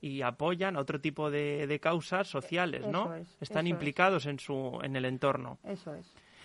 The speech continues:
Speaker 1: Me gustó mucho el énfasis que pusiste cuando hablamos hace varios meses de este,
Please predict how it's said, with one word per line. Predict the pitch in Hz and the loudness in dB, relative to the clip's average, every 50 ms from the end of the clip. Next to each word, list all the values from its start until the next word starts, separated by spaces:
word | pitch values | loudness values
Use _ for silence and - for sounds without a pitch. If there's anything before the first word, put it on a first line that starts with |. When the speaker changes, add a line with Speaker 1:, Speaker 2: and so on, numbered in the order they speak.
| - - - - - - - - | -20 -20 -20 -20 -20 -12 -4 0
Speaker 1:
Me | 156 170 | 0 2
gustó | 156 156 143 - 190 190 | 2 0 0 0 0 0
mucho | 214 240 - - 220 | 0 0 -2 -2 -2
el | 196 175 | 0 0
énfasis | 175 175 175 185 180 - 202 180 | 0 0 0 -2 -4 -4 -6 -6
que | - - 156 | -6 -6 -6
pusiste | - 143 - 160 165 - - 190 - | -4 -4 -4 -4 -4 -4 -4 -4 -2
cuando | - 147 131 123 | 0 0 0 0
hablamos | 117 127 131 143 156 156 143 | 2 2 2 0 0 0 -2
hace | 151 139 - 139 | -2 -2 0 2
varios | 131 135 135 131 123 127 | 2 2 2 0 0 0
meses | 139 160 - 156 139 127 | -2 -2 -2 -2 -2 0
de | 127 127 | 0 -2
este, | 127 - - - 139 127 127 127 123 123 120 117 117 | -2 -2 -4 -2 -2 0 0 -2 -2 -2 -4 -4 -6